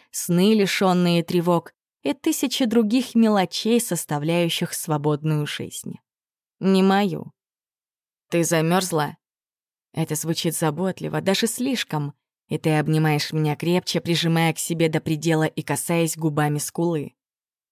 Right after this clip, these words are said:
Нет. И все же стоило подобрать тебе более теплую одежду. Ты имеешь в виду мой наряд.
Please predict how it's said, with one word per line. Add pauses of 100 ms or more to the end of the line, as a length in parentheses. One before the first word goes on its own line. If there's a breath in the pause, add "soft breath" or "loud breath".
(280)
Нет. (720)
И
все
же
стоило
подобрать
тебе
более
теплую
одежду. (720)
Ты
имеешь
в
виду
мой
наряд.